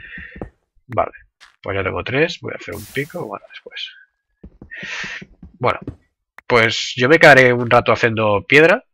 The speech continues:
Así más tarde ya tenemos, no sé, haré unos sesenta y cuatro, no sé. A ver cómo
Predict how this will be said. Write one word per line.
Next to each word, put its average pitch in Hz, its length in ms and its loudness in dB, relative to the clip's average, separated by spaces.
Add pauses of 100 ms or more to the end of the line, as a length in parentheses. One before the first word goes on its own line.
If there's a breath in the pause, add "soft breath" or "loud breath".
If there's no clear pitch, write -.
(140)
Así 123 220 -2
más 117 240 0
tarde 135 320 4
ya 107 440 4
tenemos, 98 1040 -4 (140)
no - 140 -14
sé, - 120 -10
haré 92 200 -4
unos 92 360 -8
sesenta - 320 -14
y - 60 -10
cuatro, 101 320 0
no 95 80 -4
sé. - 180 -10 (840 loud breath)
A 107 80 4
ver 107 200 4
cómo 95 680 -2